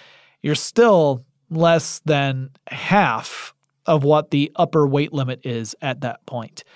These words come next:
All other heavy consumer vehicles like S U Vs and vans are actually in between those two extremes. So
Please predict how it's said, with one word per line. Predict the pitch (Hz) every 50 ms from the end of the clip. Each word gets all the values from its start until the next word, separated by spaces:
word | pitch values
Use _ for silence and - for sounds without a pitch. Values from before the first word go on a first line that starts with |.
| _ _ _ _ _ _ _ _ _ _ _ _ _ _ _ -
All | 180 180 202 214
other | 214 214 202 202 196 175
heavy | 160 175 180 175 165
consumer | 165 - 160 147 - 175 165 160 147
vehicles | 147 151 156 151 - 160 151 147 139 135
like | 127 127 -
S | - 147 139 -
U | 156 147
Vs | 131 139 139 143 131 123
and | 131 123
vans | 127 135 139 143 151 147
are | 139 127
actually | 135 143 135 - - 151 143 -
in | 160 147 143
between | 139 135 - - 147 147 151 143 135 131
those | 131 127 127 120 -
two | - - 139 127
extremes. | 120 123 - - - 143 123 117 117 - -
So | - - 170 160 143 139 139